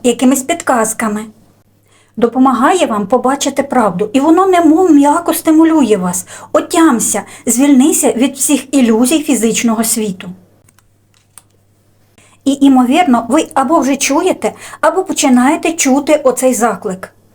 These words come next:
Отямся, досить відпочивати, починай щось робити. Виривайся з оцих ілюзій, з якихось брехонь фізичного світу.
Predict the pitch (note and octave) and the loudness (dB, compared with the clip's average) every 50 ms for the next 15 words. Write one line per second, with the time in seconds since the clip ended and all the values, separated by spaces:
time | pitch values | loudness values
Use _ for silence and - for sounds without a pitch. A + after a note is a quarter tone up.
0 | _ - D4+ E4 - - D4 B3 G#3+ F#3+ F#3+ - - - F#3+ - - - - - | _ -4 -4 -4 -2 -2 -2 -2 0 -2 -2 -2 -4 -4 -6 -8 -14 -20 -20 -20
1 | - - - G#3 B3+ D4+ D#4+ F4 F4 D#4 - D#4+ D#4+ - D#4 D#4 D#4 - E4+ D4+ | -18 -10 -4 -2 0 0 0 0 -2 -2 -2 -4 -4 -4 -4 -4 -2 -2 -2 -2
2 | C#4 C#4+ A#3 G3 F#3 - F#3 - - - - _ - D4+ D4+ - E4 D#4 D4+ D4+ | -2 -2 -2 -4 -6 -10 -16 -18 -20 -20 -12 _ -6 -4 -2 0 0 0 2 2
3 | D4 D#4 D#4 D4+ E4+ E4 - E4 F4 D4+ C#4+ D#4 B3 G#3+ - - A3 F3+ - - | 2 0 0 -2 -4 -4 -4 -4 -2 -2 0 0 0 -2 -4 -6 -10 -12 -12 -14
4 | - _ _ _ - - - - A#3 C#4 E4+ E4+ E4+ E4+ D4 D#4 D4 D4+ E4+ E4 | -20 _ _ _ -20 -20 -10 -2 0 0 2 2 0 -2 0 0 2 2 0 0
5 | E4 F#4+ F4+ F4 C#4 C#4+ C4 - D#4 D#4 - - D#4+ C#4+ C4+ C4 B3 B3+ B3 B3 | 0 0 0 0 0 -2 -4 -2 -2 -2 0 0 2 2 2 2 2 2 0 0
6 | E4+ E4 C#4+ B3 C4+ C4+ C4 C4+ C#4+ D4+ D#4+ D#4+ - F4 E4 E4 - - - A#3 | -2 -2 0 0 0 0 0 0 0 0 0 0 0 -2 0 -2 -2 -6 -6 -4
7 | G3 F#3 B3 B3+ B3+ D4 C#4 F4+ D#4+ D#4+ D#4+ D#4+ C4+ A3+ G#3 B3 A#3 - A#3+ A#3 | -2 0 0 0 0 0 0 2 2 2 2 0 0 0 0 0 0 0 0 0
8 | A#3 B3 B3 - - A#3 A3 G#3 - - F3 E3+ | 0 0 0 -2 -2 -4 -4 -4 -6 -8 -10 -12